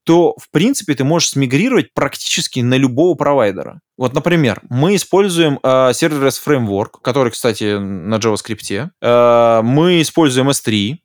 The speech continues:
Э, мы используем... э, э, ну, датабейс, э, с датабейс немножко посложнее, но то пр-, у всех есть, э, сопоставимые решения.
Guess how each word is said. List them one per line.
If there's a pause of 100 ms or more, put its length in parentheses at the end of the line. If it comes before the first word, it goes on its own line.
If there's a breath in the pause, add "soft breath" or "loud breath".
(120)
Э,
мы
используем...
э, (340)
э,
ну,
датабейс,
э,
с
датабейс
немножко
посложнее,
но
то
пр-,
у
всех
есть,
э,
сопоставимые
решения.